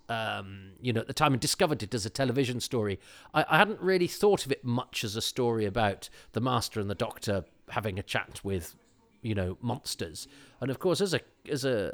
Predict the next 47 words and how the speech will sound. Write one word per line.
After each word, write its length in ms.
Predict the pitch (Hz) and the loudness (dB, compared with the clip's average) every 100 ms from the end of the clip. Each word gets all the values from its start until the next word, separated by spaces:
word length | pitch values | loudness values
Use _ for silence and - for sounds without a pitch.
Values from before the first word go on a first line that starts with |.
| - | -6
as 180 | 117 110 | -8 -6
a, 60 | - | -6
as 120 | 127 | -6
a 40 | 139 | -6
kid 280 | - 156 - | 0 0 0
discovering 500 | - - 117 113 113 | -2 0 0 0 0
this, 260 | 98 - - - - _ - - | -2 -6 -10 -20 -20 _ -18 -8
you 120 | 139 131 | 0 0
know, 80 | |
had 160 | 113 127 | 2 2
I 100 | 120 | 2
known 240 | 120 113 | 4 2
nothing 280 | 117 - 101 | 2 0 -2
about 300 | 101 156 - | 2 2 2
it, 100 | - | -2
this 200 | 170 - | -4 -2
would 120 | 123 | -2
be 120 | 117 101 | -2 -2
the 80 | |
sort 180 | - 110 | -2 -4
of, 160 | 92 - - - - | -6 -10 -20 -20 -2
these 220 | 160 120 | 0 0
would 120 | 87 | -2
be 80 | 104 | -4
the 80 | 95 | -4
scenes 300 | - 123 95 | -2 -2 -2
that 140 | - 92 | -6 -4
you'd 100 | 104 | 2
love 300 | 156 85 - | 2 2 -6
because 300 | - 101 - | -6 -6 -6
the, 120 | 95 | -8
you 100 | 123 | -6
know, 140 | 104 90 | -6 -6
lots 240 | 117 - | -6 -6
of, 140 | 95 - - - - | -8 -8 -18 -18 -10
the, 100 | 85 - - | -10 -10 -12
lots 320 | 113 - - | -6 -4 -2
of 120 | 98 | 2
monsters. 640 | 147 220 - - - - - - _ - | 2 2 0 0 -6 -12 -14 -20 _ 0
But 100 | 120 | 6
I, 220 | 123 127 127 | 6 6 4
I 120 | 127 | 4
am, 600 | 147 147 139 131 - 110 113 - | 4 4 2 0 -6 -16 -16 -4
you 120 | 127 | 0
know, 100 | 107 | 2
mindful 560 | 110 117 117 - 101 | 2 2 2 -2 -4
of, 140 | 95 | -4